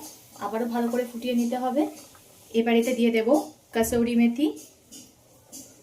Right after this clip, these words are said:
এটা দিলে রান্নার স্বাদ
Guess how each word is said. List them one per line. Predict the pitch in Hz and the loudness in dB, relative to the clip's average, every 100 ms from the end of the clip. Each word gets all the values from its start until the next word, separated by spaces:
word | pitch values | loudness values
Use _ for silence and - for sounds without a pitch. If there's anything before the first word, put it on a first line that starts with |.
| _ - _ _ - - - - _ _ - - | _ -20 _ _ -20 -20 -20 -20 _ _ -18 -12
এটা | - | -6
দিলে | 220 214 247 | -4 -2 0
রান্নার | 233 220 233 233 | 0 0 0 -2
স্বাদ | 220 | -4